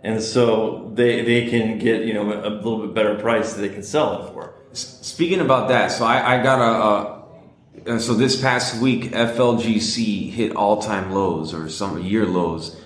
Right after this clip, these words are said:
Speaker 2: And I got some messages on Twitter. People were, some guys asking me, "I don't know what to do. I'm stuck in this thing from, like, this high price." And actually, I, I didn't, I, I, I haven't answered. But, um,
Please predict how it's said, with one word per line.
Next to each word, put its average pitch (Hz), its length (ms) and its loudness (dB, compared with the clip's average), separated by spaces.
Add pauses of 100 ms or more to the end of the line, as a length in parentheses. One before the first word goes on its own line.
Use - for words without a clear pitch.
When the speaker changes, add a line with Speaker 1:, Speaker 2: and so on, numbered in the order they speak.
Speaker 2:
And - 80 -6
I 104 120 2
got 113 160 2
some 110 220 0
messages 107 440 0
on 90 140 -2
Twitter. 104 400 0
People 107 160 -4
were, 101 260 -2 (300)
some 104 160 -6
guys 107 320 2
asking 104 360 -2
me, 107 120 0
"I 147 120 0
don't 151 80 2
know 156 140 4
what 156 120 2
to 143 100 0
do. 170 200 4
I'm 151 200 2
stuck 160 280 0
in 143 100 0
this 131 180 -4
thing 139 200 -4
from, 135 220 -4
like, 120 240 -2
this 131 140 -4
high 131 180 2
price." 131 560 -2 (260)
And 117 140 0
actually, 127 480 2
I, 104 340 -2 (120)
I 135 40 4
didn't, 131 240 0
I, 113 300 0
I, - 380 -6
I - 20 0
haven't 101 240 0
answered. 101 560 -2 (180)
But, 110 220 2
um, 104 560 0